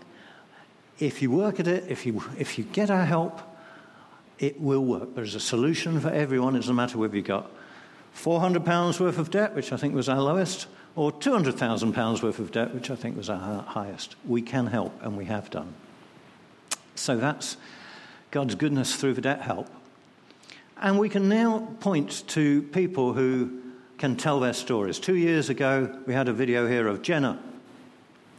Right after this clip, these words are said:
and she says, "You saved my life." She was a single mum. The, the bailiffs were at the door.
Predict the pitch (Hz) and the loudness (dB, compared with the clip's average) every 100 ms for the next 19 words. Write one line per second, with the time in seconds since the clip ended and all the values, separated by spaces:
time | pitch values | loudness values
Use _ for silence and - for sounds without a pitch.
0 | - - 104 98 98 113 - - 127 113 | -14 -8 -4 -2 -2 -4 -4 0 2 4
1 | 117 - - - 123 117 - - - - | 2 -2 -4 0 0 0 -6 -14 -14 -4
2 | 123 123 131 104 107 104 92 - - - | -4 0 -2 0 0 0 0 -2 -8 -2
3 | 117 107 - - - - - - - 156 | 0 0 -2 -10 -20 -20 -20 -10 0 2
4 | 139 127 120 117 107 - - - - - | 4 4 4 2 0 -8 -18 -20 -12 -10
5 | - - 104 107 147 156 139 135 - 117 | -8 -8 -6 -2 0 2 2 -2 -4 -4
6 | 120 113 113 110 107 | -4 -4 0 2 0